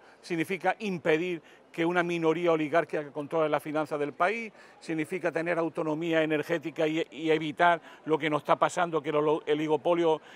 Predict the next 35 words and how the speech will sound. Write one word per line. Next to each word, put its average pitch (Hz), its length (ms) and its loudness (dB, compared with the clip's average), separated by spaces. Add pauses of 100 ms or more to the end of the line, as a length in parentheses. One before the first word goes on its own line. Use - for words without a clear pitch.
energético 156 640 -2
nos 151 100 0
esté 165 180 -4
machacando 151 520 0
literalmente. 143 680 -2 (260)
Hace 165 200 0
falta 240 360 4 (300)
inventarse 170 680 0
un 220 100 -2
nuevo 185 240 2
tipo 175 320 -2
de 143 80 2
Estado. 196 400 -2
Yo 143 260 -6
defiendo 180 540 -8
el 151 60 -6
Estado, 262 480 0 (420)
pero 147 160 4
no 170 80 2
tiene 254 220 4
por 190 120 4
qué 175 140 0
ser 180 140 -2
el 156 80 -4
viejo 165 240 2
Estado 156 280 0
que 151 100 -4
hemos 147 200 -4
conocido. 160 500 -8 (300)
Puede 165 160 -10
ser 196 140 -14
un 202 140 -8
Estado 185 360 -4
complementario 165 1000 -2 (480)
y, 196 240 4